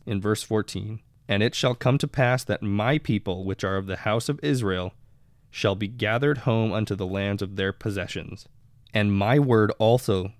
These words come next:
shall be gathered in one. And I will show unto them that fight against my word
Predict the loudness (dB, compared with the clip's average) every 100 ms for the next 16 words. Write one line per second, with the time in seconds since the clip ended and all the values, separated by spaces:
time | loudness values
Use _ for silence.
0 | _ -4 0 0 0 -2 0 2 2 2
1 | 0 2 4 4 2 -4 -12 _ _ _
2 | _ _ -6 -4 -2 0 2 2 0 2
3 | 2 2 0 0 0 0 0 -2 -4 -8
4 | -6 0 0 0 -2 -2 -4 -2 -2 -2
5 | -4 -4 -6 -8